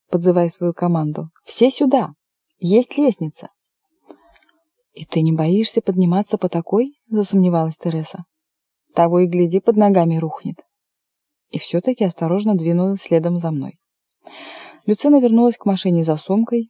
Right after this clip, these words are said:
заявив: "Если я уж как-нибудь и взберусь по этой лестнице вверх, то обратно за сумкой, в темноте, мне ни в жизнь не спуститься.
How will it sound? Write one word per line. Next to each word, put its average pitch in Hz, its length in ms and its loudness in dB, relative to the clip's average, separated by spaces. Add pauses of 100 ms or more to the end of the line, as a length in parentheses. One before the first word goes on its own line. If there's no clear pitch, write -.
заявив: 180 440 0 (240)
"Если 185 500 2
я 180 220 0
уж 170 160 -4
как-нибудь 160 520 -4
и 165 40 -4
взберусь 160 460 -2
по 156 100 -2
этой 156 240 -2
лестнице 160 460 -4
вверх, 165 380 -2
то 190 120 4
обратно 160 540 0
за 147 140 -8
сумкой, 185 540 -2
в - 100 -20
темноте, 170 580 0 (300)
мне 196 240 6
ни 185 120 4
в 165 60 -2
жизнь 170 180 -2
не 151 80 -10
спуститься. 165 560 -10